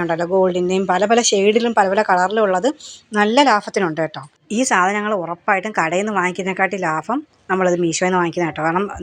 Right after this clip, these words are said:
നല്ല ക്വാളിറ്റിയുള്ള പ്രൊഡക്ട്സാണിത്. നമ്മൾ നോക്കി വാങ്ങണം. ഞാൻ താഴെയുള്ള കമൻസൊക്കെ നോക്കിയിട്ടാണ് കേട്ടോ വാങ്ങാറ്. പിന്നെ അതേപോലെയാണ് ഈ ആം ഹോൾ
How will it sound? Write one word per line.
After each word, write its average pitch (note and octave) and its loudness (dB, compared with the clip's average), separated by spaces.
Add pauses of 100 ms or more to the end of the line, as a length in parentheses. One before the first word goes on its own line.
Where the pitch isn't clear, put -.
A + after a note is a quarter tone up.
നല്ല F#3 -2 (100)
ക്വാളിറ്റിയുള്ള A3+ 2
പ്രൊഡക്ട്സാണിത്. F#3 -2 (140)
നമ്മൾ G#3 2 (100)
നോക്കി B3 2
വാങ്ങണം. G#3+ 0 (440)
ഞാൻ C4+ 0
താഴെയുള്ള B3 0
കമൻസൊക്കെ G#3+ -6
നോക്കിയിട്ടാണ് F3+ 0
കേട്ടോ D#3+ -4
വാങ്ങാറ്. D#3 -6 (400)
പിന്നെ C#4 4
അതേപോലെയാണ് A3+ 0 (180)
ഈ - 0 (1160)
ആം G#3 4
ഹോൾ A#3 4